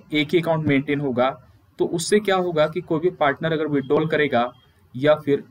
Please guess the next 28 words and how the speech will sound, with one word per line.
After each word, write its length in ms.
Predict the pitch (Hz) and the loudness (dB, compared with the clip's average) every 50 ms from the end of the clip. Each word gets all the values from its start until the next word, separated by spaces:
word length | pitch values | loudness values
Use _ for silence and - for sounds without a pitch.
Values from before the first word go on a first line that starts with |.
| - - | -10 -6
introduce 460 | 139 143 139 156 143 147 156 156 - - | -6 -6 -4 -4 -2 -2 -2 -2 -2 -2
करेगा 420 | 165 156 151 135 117 117 123 123 - - _ _ _ _ _ _ | 0 0 0 2 0 0 -2 -4 -8 -16 _ _ _ _ _ _
तो 60 | - 185 | 2 2
उससे 260 | 180 185 - - 208 | 2 2 0 -2 -2
capital 520 | 208 - 156 143 - - - 143 147 151 160 160 - _ - - - 151 | 0 0 -2 -4 -4 -4 -2 -2 -2 -2 -4 -10 -18 _ -20 -6 -2 -2
hand 180 | 151 151 156 151 | -2 0 -2 -4
to 60 | 139 139 | -4 -2
hand 440 | 143 131 131 - - _ _ - - | -4 -6 -6 -8 -14 _ _ -8 -4
change 200 | - 160 143 123 | -2 0 0 0
होती 240 | 110 107 - - 101 | -2 -4 -6 -6 -6
रहेगी, 320 | 98 95 92 92 90 90 82 _ _ _ _ - _ - | -4 -4 -4 -6 -8 -12 -18 _ _ _ _ -20 _ 0
ठीक। 220 | 175 175 170 165 - _ _ _ _ _ 117 | 0 0 0 -2 -8 _ _ _ _ _ -2
या 200 | 123 147 156 160 | 0 2 2 2
फिर 300 | 160 180 180 175 170 - - - - | 4 2 2 2 0 -4 -14 -10 -4
कोई 160 | - 151 156 | -2 -2 0
भी 160 | 156 160 160 - - - | 0 -2 -2 -2 -2 -2
interest 400 | 139 143 135 - 151 143 - - | -2 -2 0 -2 -4 -4 -2 -2
on 160 | 143 139 139 - - | -2 -2 -2 -2 -4
capital 420 | 135 127 - 131 143 139 139 139 135 - _ _ _ _ 120 | -4 -4 -2 -2 0 0 0 -2 -4 -8 _ _ _ _ -2
या 120 | 139 139 | 0 0
फिर 280 | 143 - - 143 139 139 143 - _ _ _ _ - 135 | 0 0 0 0 0 0 -4 -10 _ _ _ _ -4 -2
interest 380 | 147 151 151 156 151 - - | -2 0 0 -2 -4 -2 -2
on 160 | - 139 139 | 0 0 2
drawing, 300 | 127 131 131 139 135 143 - - _ _ _ _ _ - | 2 2 2 0 0 -2 -8 -14 _ _ _ _ _ 0
कोई 160 | - 180 202 | 2 2 4
भी 100 | 214 220 | 2 2
बात 340 | 160 160 143 147 151 156 160 | 2 0 0 0 -2 -4 -8
होगी 300 | 151 160 165 175 185 | -10 -8 -10 -12 -12